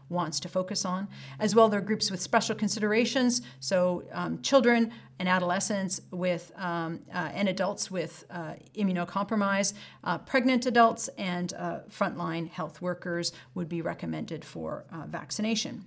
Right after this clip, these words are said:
So the medium priority groups.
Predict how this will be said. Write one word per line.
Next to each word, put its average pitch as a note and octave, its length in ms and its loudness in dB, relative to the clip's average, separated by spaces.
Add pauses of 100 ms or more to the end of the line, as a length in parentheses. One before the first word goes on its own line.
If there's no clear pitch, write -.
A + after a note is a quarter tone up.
(1700)
So - 140 -4
the C#4+ 100 6
medium D4 400 8
priority G3 460 2
groups. E3+ 400 -6